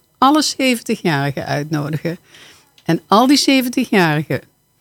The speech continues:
laten zien, nog eens confronteren met de dingen die ze in de afgelopen jaren hebben gedaan op het terrein van sport, creativiteit, kennis, zingeving, noem maar op.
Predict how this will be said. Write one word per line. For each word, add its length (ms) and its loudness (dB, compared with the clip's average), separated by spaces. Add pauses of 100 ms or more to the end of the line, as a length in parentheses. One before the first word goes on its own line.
(480)
laten 340 0
zien, 500 0
nog 120 -2
eens 140 -2
confronteren 880 0
met 120 2
de 100 0
dingen 240 2
die 120 0
ze 120 0
in 100 2
de 80 -2
afgelopen 480 -2
jaren 300 -2
hebben 220 -2
gedaan 400 2
op 60 -2
het 120 -6
terrein 260 -6
van 100 -4
sport, 440 -2
creativiteit, 920 -2
kennis, 440 0
zingeving, 580 -2
noem 100 -2
maar 200 0
op. 160 -4